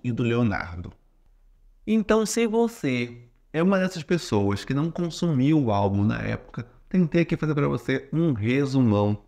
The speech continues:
do que foi essa era de Sandy Júnior, né? Que eu amo. E você entendeu a questão quando eu falei lá no início que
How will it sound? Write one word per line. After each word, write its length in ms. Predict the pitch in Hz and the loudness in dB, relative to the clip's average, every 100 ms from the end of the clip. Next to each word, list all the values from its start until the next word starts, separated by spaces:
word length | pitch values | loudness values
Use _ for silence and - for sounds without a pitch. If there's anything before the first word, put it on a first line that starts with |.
| - | -6
do 120 | 110 | -4
que 100 | 123 | -4
foi 380 | 107 - 98 95 | -6 -2 0 0
essa 300 | 98 - 113 | 0 2 4
era 300 | 92 95 95 | 4 2 0
de 100 | 92 | -2
Sandy 280 | - 95 95 | -2 0 0
Júnior, 380 | 90 71 76 | -2 -2 -2
né? 160 | 87 90 | 0 -2
Que 240 | 92 117 - - | -4 -6 -8 -8
eu 300 | - 107 104 - _ _ _ | -2 0 0 -6 _ _ _
amo. 920 | 123 123 123 120 - - 98 98 90 - - - | 2 4 4 2 0 -2 0 0 -2 -8 -20 -2
E 40 | |
você 200 | 214 202 | 2 4
entendeu 360 | 185 139 110 120 | 2 2 2 2
a 60 | 98 | 2
questão 340 | 90 - 117 | -4 -2 -2
quando 120 | 98 | 0
eu 60 | 98 | -2
falei 240 | 98 95 | 0 0
lá 240 | 98 104 139 | 0 0 0
no 100 | 123 | 2
início 480 | 104 110 95 98 - - - _ | 2 0 -2 -8 -10 -14 -20 _
que 320 | - 104 101 | -4 0 0